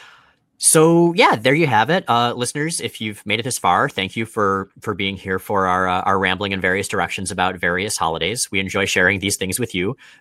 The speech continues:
very much, and we hope you enjoy us, uh, sharing them with you as well. Uh, so, yeah, next time we will be back, uh, despite what we had previously announced, in fact, with a review of the New Mutants movie, because that sort of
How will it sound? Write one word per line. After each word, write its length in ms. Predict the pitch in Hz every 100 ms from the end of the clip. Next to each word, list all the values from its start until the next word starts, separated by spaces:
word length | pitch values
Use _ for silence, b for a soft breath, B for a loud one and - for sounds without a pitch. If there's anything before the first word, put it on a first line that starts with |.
| -
very 180 | 92 101
much, 320 | 87 - -
and 80 | 87
we 100 | 90
hope 220 | 90 -
you 80 | 92
enjoy 260 | 92 87
us, 300 | 90 - - -
uh, 260 | 98 98 104 -
sharing 260 | - 113 123
them 100 | 131
with 120 | 135
you 140 | 160 214
as 120 | 262
well. 220 | - - B B B B B B - -
Uh, 420 | 127 123 120 113 - _ -
so, 640 | - - 139 139 139 139 113
yeah, 220 | 147 196
next 380 | 95 117 - -
time 420 | 123 117 117 110
we 120 | 113
will 160 | 120 117
be 160 | 113
back, 720 | 95 92 101 104 110 - - - -
uh, 160 | 101
despite 400 | 131 - 254 294
what 100 | 123
we 80 | 95
had 80 | 85
previously 380 | 92 87 - 85
announced, 400 | 80 85 113 -
in 140 | 104
fact, 500 | - 80 76 95 -
with 140 | 92 -
a 120 | 95
review 640 | 95 85 80 82 90 98 -
of 380 | 85 87 85 85
the 200 | 87 90
New 300 | 80 80 87
Mutants 540 | 85 90 110 113 -
movie, 440 | 90 135 214 64 -
because 320 | 101 110 101
that 160 | 104 -
sort 160 | 117
of 120 | 110